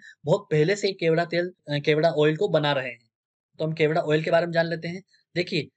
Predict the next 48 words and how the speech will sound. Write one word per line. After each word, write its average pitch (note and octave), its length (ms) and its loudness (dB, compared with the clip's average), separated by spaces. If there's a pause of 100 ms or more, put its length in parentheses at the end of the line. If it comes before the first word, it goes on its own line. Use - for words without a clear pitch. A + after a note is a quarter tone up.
(140)
ये D3 60 -2
जो F#3 120 0
केवड़ा E3+ 280 2
ऑयल D#3+ 320 2
है, B2 100 -8 (140)
गंजम D#3+ 300 0
केवड़ा D#3+ 300 0
ऑयल D3 240 0
है, A#2+ 60 -10
ये C#3+ 220 -2
किससे F3 300 -2
बनता F#3 260 0
है? F#3+ 200 -6 (520)
ये G#3 120 4
पाइन F3 340 0
प्लांट F3 280 -2
से D#3+ 100 -6
बनता B2+ 260 -8
है। A#2+ 100 -8
ये D3 60 -6
जो E3 100 4
आप D#3 120 2
देख E3+ 200 -4
पा E3+ 100 4
रहे D#3+ 100 -2
हो F#3+ 80 -8
ये F#3+ 140 -6
पाइन E3 340 -2
प्लांट D3 360 -2
है, A#2+ 40 -16
ठीक G#3+ 200 -8
है, D#3+ 60 -10 (640)
और D#3 120 2
इसके C#3+ 220 -4
ये G#3+ 160 0 (260)
फ्लावर्स D#3 360 2
होते B2 180 -10
हैं। A#2 200 -20 (380)
तो F#3+ 140 -6
इन A3+ 160 -4
फ्लावर्स E3+ 340 2
को G#3 120 -4
जब G#3 140 -6
स्टीम G3+ 320 -4
डिस्टिल F3+ 320 -4
किया F3 160 2
जाता E3+ 240 0
है G#3+ 180 -6